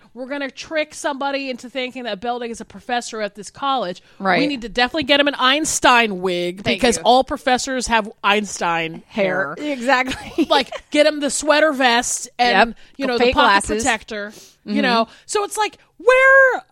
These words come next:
Speaker 1: the wigs and costumes are so on the spot
Speaker 2: Uh,
Speaker 1: that I'm like, this
Speaker 2: immediately.
Speaker 1: has to be,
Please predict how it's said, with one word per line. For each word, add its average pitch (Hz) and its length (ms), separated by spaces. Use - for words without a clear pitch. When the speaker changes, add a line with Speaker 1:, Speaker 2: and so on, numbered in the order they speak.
Speaker 1:
the 311 160
wigs 403 600
and 392 160
costumes 311 680
are 247 120
so 277 340
on 277 140
the 240 100
spot 226 540
Speaker 2:
Uh, 220 140
Speaker 1:
that 247 100
I'm 240 100
like, 311 180
this 453 160
Speaker 2:
immediately. - 120
Speaker 1:
has 330 320
to 320 120
be, 233 400